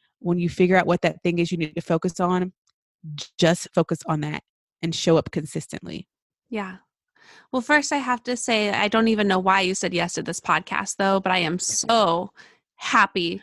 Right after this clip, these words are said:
Speaker 2: you did. Even just for me alone, I, I read, uh, Shonda Rhimes' book last year, The Year of Yes. And
Speaker 1: Mm-hmm.
Speaker 2: I feel like this has been my year of yes.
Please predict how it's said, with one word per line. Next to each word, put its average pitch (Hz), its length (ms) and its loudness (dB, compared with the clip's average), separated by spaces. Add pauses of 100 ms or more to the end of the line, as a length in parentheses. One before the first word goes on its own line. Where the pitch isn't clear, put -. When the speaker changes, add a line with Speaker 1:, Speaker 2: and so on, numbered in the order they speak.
Speaker 2:
you 202 140 -2
did. - 380 -2 (280)
Even 262 240 4
just 262 200 0
for 254 140 2
me 220 220 2
alone, 202 380 4 (180)
I, 262 280 4 (100)
I 254 100 -2
read, 254 240 -6 (140)
uh, 220 100 -2
Shonda 214 360 -6
Rhimes' 202 360 -6
book 196 160 -8
last 202 300 -8
year, 220 120 -10
The 208 120 -12
Year 196 240 -10
of 190 100 -14
Yes. 202 560 -6 (560)
And 220 140 0
Speaker 1:
Mm-hmm. 175 80 -8 (100)
Speaker 2:
I 247 120 -2
feel 262 160 -8
like 254 120 -8
this - 200 -10
has 247 100 -12
been 233 220 -8
my 196 180 0
year 285 340 -4
of 320 80 -8
yes. 427 480 -4